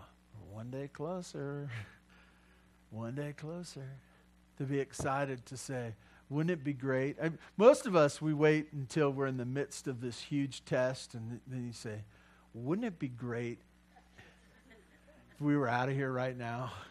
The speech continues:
You know, it's like a Southwest commercial or something like that. Uh, uh,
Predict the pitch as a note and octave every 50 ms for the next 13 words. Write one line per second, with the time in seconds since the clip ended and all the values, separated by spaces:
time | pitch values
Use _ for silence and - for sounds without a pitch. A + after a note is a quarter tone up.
0 | - - - - - - - - - - - - - - - - - - - -
1 | - - - - - C3 A#2+ G#2+ G#2 G2+ G2 G#2+ G2+ - - - _ - - -
2 | _ _ - - - B2 C3 B2 A2+ - C3 A#2 A2+ G#2 - - C#3 A#2 A#2 A#2
3 | - A#2+ B2 B2 A#2+ A#2 - - - A2+ G2+ G2 G2+ - - G2 F#2+ G2 G#2 -
4 | - B2 G#2 - A#2+ G#2+ G#2+ G#2 G#2+ - - A#2+ G#2+ G2+ G2+ G#2+ A2 G#2+ G2 -
5 | - - - - - - - - - - - - - - - C#3+ D3 C#3+ C#3+ D3